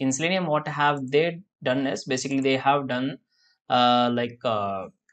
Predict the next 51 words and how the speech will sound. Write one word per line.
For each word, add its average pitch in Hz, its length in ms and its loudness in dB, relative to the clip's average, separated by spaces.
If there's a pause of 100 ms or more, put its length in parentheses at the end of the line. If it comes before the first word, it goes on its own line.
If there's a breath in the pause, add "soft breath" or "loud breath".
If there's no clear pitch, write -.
(720)
uh, 120 320 -2
window 165 500 0 (120)
hash 120 300 -4
set, 120 200 -14
what 127 220 -10 (200)
not, - 240 -12 (840)
linked 190 260 4
hash 131 260 -2
set. 117 180 -12
So - 180 -4
linked 160 240 0
hash 151 220 2
set 147 240 -4
in 135 80 -2
the 131 80 -2
sense 160 240 -6
it 139 120 -6
will 127 80 -2
maintain 135 360 0
the 156 120 2
order. 101 220 -4 (220)
Okay, 160 260 -10 (460 loud breath)
and 143 340 4
then, 190 400 0
uh, 123 380 2 (320)
of 170 100 -2
course, 202 220 4
we 165 80 -2
know 147 160 2
that 147 200 2
in 135 200 -2
set 139 260 0
we 135 140 0
do 127 100 0
not 131 160 0
have 127 160 0
a 120 60 -4
function 120 360 -6
called 110 360 -4
get, 123 240 0 (180 soft breath)
but 120 380 0
what 156 240 0
we 143 100 -2
can 131 180 0
do 175 60 -4
is 156 260 0
we 120 100 -4
can 117 200 -4
create 165 240 -2
our 120 160 2
list 123 320 -4